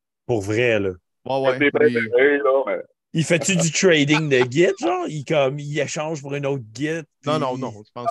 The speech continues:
Speaker 2: pas.
Speaker 3: Ah, c'est
Speaker 1: Ou
Speaker 3: Bon,
Speaker 1: ils les ont
Speaker 3: c'est
Speaker 1: juste
Speaker 3: juste
Speaker 1: toutes
Speaker 3: avoir des
Speaker 1: déjà
Speaker 3: guides.
Speaker 1: chez eux, genre ?
Speaker 2: C'est ça, il y en a une coupe chez eux,
Speaker 3: Ouais.
Speaker 2: ouais.
Speaker 1: Wow, ça, c'est quand même drôle de juste switcher de guide à toutes les fois, là. <laughs>
Speaker 2: Ouais, peut-être pas à toutes les fois, là. Il y en a des préférés, là, mais des fois, il y a, « Ouais, j'avais le goût de traîner celle-là. »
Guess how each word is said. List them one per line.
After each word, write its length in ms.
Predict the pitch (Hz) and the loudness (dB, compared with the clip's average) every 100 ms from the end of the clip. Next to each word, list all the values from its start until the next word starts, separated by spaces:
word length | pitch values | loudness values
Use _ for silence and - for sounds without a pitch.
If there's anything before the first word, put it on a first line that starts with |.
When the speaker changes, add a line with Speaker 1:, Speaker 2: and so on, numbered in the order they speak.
| 143 | -2
Speaker 2:
pas. 100 | 110 | -2
Speaker 3:
Ah, 60 | - | -6
c'est 160 | 120 - - 85 _ _ _ _ _ _ _ - | -6 -6 -12 -20 _ _ _ _ _ _ _ -6
Speaker 1:
Ou 120 | 143 | 0
Speaker 3:
Bon, 80 | 147 | 2
Speaker 1:
ils 40 | |
les 140 | 135 143 | 4 2
ont 40 | |
Speaker 3:
c'est 40 | |
Speaker 1:
juste 280 | - 156 147 | 2 2 0
Speaker 3:
juste 120 | - - | -6 -4
Speaker 1:
toutes 140 | 175 | 0
Speaker 3:
avoir 180 | 160 123 | 2 2
des 80 | 143 | 4
Speaker 1:
déjà 180 | 127 - | 4 2
Speaker 3:
guides. 60 | |
Speaker 1:
chez 380 | - 139 127 117 | 0 -4 -6 -4
eux, 200 | 131 120 | -4 -4
genre ? 160 | 104 101 | -8 -8
Speaker 2:
C'est 100 | 120 | -6
ça, 120 | 131 | -4
il 60 | 131 | -2
y 40 | |
en 100 | 120 | -2
a 40 | 123 | -4
une 140 | 120 | -4
coupe 240 | - 127 | -4 -6
chez 140 | - 113 | -6 -8
eux, 180 | 104 107 | -4 -2
Speaker 3:
Ouais. 100 | 123 | -2
Speaker 2:
ouais. 80 | - _ _ _ _ _ _ _ | -4 _ _ _ _ _ _ _
Speaker 1:
Wow, 600 | 98 117 117 113 110 113 | -2 2 4 4 2 0
ça, 160 | 107 120 | -6 -10
c'est 180 | 110 104 | -10 -8
quand 200 | 110 104 | -8 -8
même 160 | 101 | -10
drôle 240 | 101 104 104 | -8 -8 -4
de 100 | 107 | -4
juste 220 | 110 - | -4 -4
switcher 480 | - 117 113 120 107 | -6 -6 -4 -2 -4
de 60 | |
guide 280 | 104 113 117 | -4 -4 -4
à 80 | 104 | -6
toutes 260 | 120 107 | -8 -10
les 200 | 107 107 | -6 -6
fois, 400 | 95 - 104 95 | -6 -6 -4 -4
là. 180 | 92 104 _ _ - | -6 -14 _ _ -10
<laughs> 680 | - - - - - - | -10 -8 -10 -10 -8 -6
Speaker 2:
Ouais, 100 | 147 143 | -4 -2
peut-être 160 | 160 - | -4 -4
pas 100 | 196 | -4
à 40 | |
toutes 180 | 180 160 | -4 -4
les 80 | 135 | -2
fois, 120 | 160 | -2
là. 80 | 156 | -2
Il 40 | |
y 60 | 147 | -2
en 140 | 131 | -2
a 80 | 160 | -4
des 120 | 156 | -4
préférés, 520 | 139 135 127 123 123 165 | -6 -8 -6 -8 -8 -10
là, 120 | 165 | -6
mais 140 | 139 | -6
des 160 | 131 131 | -4 -6
fois, 140 | 147 | -6
il 20 | |
y 40 | 143 | -4
a, « 60 | 147 | -4
Ouais, 100 | 208 | -2
j'avais 260 | 160 160 175 | -4 -4 -6
le 60 | |
goût 80 | 196 | -8
de 60 | - | -8
traîner 280 | 160 156 156 | -6 -4 -6
celle-là. » 300 | 123 123 | -6 -6